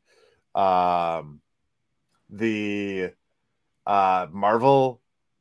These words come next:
The Mar-, your, your Marvel takes are, like, that was spot on, I have to say.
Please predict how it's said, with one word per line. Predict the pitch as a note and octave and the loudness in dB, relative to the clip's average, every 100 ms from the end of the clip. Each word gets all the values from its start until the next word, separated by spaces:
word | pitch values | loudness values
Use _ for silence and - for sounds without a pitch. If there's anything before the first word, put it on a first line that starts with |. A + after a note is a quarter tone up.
| _ _ - | _ _ -8
The | B2 | -6
Mar-, | A2+ A#2 | -4 -4
your, | D3 C#3 E3+ C3+ | -2 2 2 0
your | C#3 D3 | 2 4
Marvel | C#3+ B2 C#3 B2+ A#2 | 8 8 8 4 2
takes | A#2+ A2+ G2+ - | 2 0 0 -2
are, | G#2+ | 0
like, | G#2 G2+ G2 - - | 4 2 2 -4 -18
that | G#2 A#2+ B2 | -4 0 0
was | B2 | -2
spot | - D3+ - G2 F2+ | -8 -4 0 2 0
on, | F2 F#2 E2 D#2 D#2 _ | -4 -4 -6 -10 -16 _
I | - G2 | -10 -4
have | G#2 G2+ | -4 -6
to | - | -12
say. | - F#2 F2 | -8 -6 -6